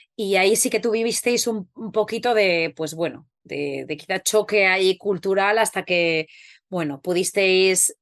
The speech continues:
eh, ir sacando alguna cosilla, algún trueque, pero que fue co-, más complicado de lo que os resultó en, en México, ¿no?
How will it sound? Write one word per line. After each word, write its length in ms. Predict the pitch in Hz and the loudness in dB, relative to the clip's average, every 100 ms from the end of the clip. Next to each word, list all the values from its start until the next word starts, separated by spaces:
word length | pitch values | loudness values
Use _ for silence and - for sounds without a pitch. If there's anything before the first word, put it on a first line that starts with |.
| - | -6
eh, 480 | 170 160 156 156 160 | -2 0 0 0 0
ir 140 | 202 | 0
sacando 400 | - 214 214 214 | 2 0 0 2
alguna 300 | 208 208 214 | 2 2 0
cosilla, 480 | 226 202 254 247 285 | 0 0 -2 0 2
algún 340 | 254 190 208 | 2 0 -2
trueque, 460 | 202 233 254 311 370 | -2 -2 0 0 0
pero 260 | 247 202 185 | 2 0 2
que 160 | 196 180 | 0 0
fue 240 | - 208 | 0 -2
co-, 120 | - | -2
más 200 | 208 202 | -4 -4
complicado 520 | 220 202 208 208 220 | -4 -4 0 2 4
de 100 | 226 | 4
lo 120 | 185 170 | 0 0
que 260 | 180 156 - - _ | -2 -2 -6 -20 _
os 140 | 202 | -2
resultó 520 | 185 170 196 160 190 202 | 0 -2 -6 0 4 4
en, 560 | 190 170 156 147 147 _ _ _ _ _ | 4 4 2 0 -2 _ _ _ _ _
en 120 | 180 | -4
México, 520 | 185 165 - 143 127 - _ _ - | -2 -2 -6 -12 -12 -16 _ _ -8
¿no? 220 | 190 320 | -6 -6